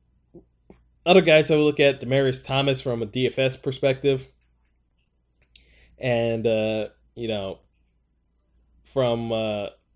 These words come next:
uh, offensive standpoint, I'm a little bit concerned about Keenan Allen. Uh, he's going up against the no-fly zone defense of the, uh, Broncos secondary. I'm, I'm not confident with that one.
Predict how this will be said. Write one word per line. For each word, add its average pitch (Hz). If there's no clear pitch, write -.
uh, 92
offensive 139
standpoint, 139
I'm 104
a 104
little 127
bit 131
concerned 123
about 117
Keenan 120
Allen. 113
Uh, 101
he's 104
going 127
up 120
against 110
the 107
no-fly 120
zone 113
defense 113
of 104
the, 104
uh, 87
Broncos 123
secondary. 120
I'm, 113
I'm 107
not 110
confident 104
with 95
that 101
one. 98